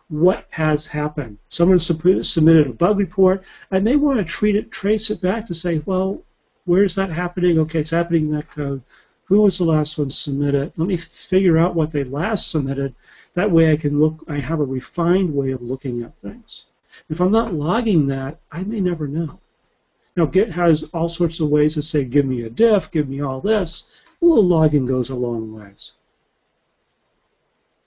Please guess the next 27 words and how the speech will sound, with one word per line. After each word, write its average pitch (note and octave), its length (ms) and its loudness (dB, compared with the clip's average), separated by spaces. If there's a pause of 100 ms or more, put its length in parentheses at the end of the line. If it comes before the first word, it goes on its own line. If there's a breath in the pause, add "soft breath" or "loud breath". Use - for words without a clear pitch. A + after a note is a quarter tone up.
(480 soft breath)
And D3+ 100 4
the G#3 100 6
other D#4+ 160 2
thing D#3+ 340 2
is, C3 240 -2
is C3 120 -8
because F3+ 400 -4
I'm E3 180 0
logging B2 420 -6
it, B2 180 -14
and A#3+ 300 0
I F3 80 0
got D3+ 220 -6
this - 180 -8
code A#3 280 -2
analysis B2+ 640 -6
going B2 400 -4
on, A#2 360 -6 (400 soft breath)
if D#3 140 -4
I've C3 180 0
got G#3 280 -2
coding A3 460 2
errors C3 400 -4
like C3+ 180 -12
the C#3 200 -8
O D3+ 120 2
wasp C3+ 520 -4